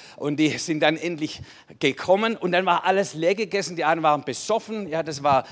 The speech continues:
leer. Und dann haben sie gesagt, "So, und lasst uns jetzt das Mahl des Herrn miteinander feiern und Christus in unserer Mitte." Ich sag, "Paulus, das kann doch wohl nicht wahr sein."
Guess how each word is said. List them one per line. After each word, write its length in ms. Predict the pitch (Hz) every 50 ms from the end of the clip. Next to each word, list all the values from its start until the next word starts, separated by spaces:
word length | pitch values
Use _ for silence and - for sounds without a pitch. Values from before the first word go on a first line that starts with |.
| -
leer. 320 | - 131 147 180 214 208 151
Und 100 | 175 175
dann 140 | 190 190 185
haben 120 | 190 165
sie 40 | 147
gesagt, 220 | 190 175 165 -
"So, 100 | 202 214
und 160 | 208 190 180
lasst 260 | 170 185 202 - - 175
uns 140 | 170 147
jetzt 320 | 135 147 151 - - - -
das 160 | 143 - -
Mahl 300 | 120 117 131 147 156 147
des 180 | 147 131 - -
Herrn 160 | 120 120 127
miteinander 400 | 123 123 123 131 127 127 120 123
feiern 400 | - - 143 139 156 165 160 151
und 160 | 127 120 110
Christus 420 | - - 127 131 - - 120 110
in 120 | 131 120 123
unserer 260 | 127 123 - 113 113
Mitte." 240 | 107 101 101 98 - - _ _ _ _ _ _ _ _ _ _ _ _ _ _ _ _ _ _ _ _ _ _ _ _
Ich 60 | - -
sag, 100 | 87 90
"Paulus, 460 | - - 92 98 - - - - -
das 80 | - 90 - - _ -
kann 140 | - 123 123
doch 100 | 123 113
wohl 140 | 110 113 110
nicht 180 | 98 98 95 -
wahr 160 | 113 - 247
sein." 240 | - - 240 208